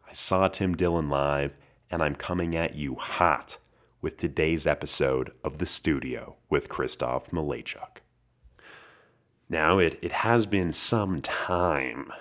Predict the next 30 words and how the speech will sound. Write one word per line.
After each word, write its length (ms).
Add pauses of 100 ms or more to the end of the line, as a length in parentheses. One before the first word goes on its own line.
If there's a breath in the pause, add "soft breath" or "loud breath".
(180 loud breath)
since 300
I've 260
released 360
an 80
episode 400
of 80
the 80
podcast, 560
and 100
for 140
that, 480 (500 loud breath)
for 140
that, 160
I 100
apologize. 1000
I've 120
been 100
getting 240
a 60
lot 160
of 100
messages. 680
The, 260 (340 loud breath)
the 140
growth 640
of 140
the 80
podcast 840
was 160
almost 520